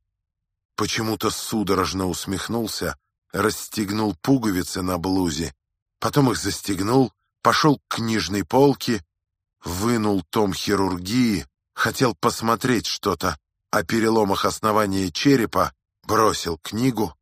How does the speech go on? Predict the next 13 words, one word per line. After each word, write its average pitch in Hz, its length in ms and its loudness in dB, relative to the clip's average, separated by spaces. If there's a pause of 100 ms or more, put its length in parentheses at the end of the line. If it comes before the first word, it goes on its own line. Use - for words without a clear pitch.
(560)
Когда 95 400 2
разделся 95 680 0
и 98 80 2
влез 98 380 0
под 90 220 -6
одеяло, 90 680 0 (720)
дрожь 104 500 2
поколотила 104 720 2
меня 98 300 0
с - 100 -6
полминуты, 101 840 -2 (400)
затем 101 500 -2
отпустила, 147 920 2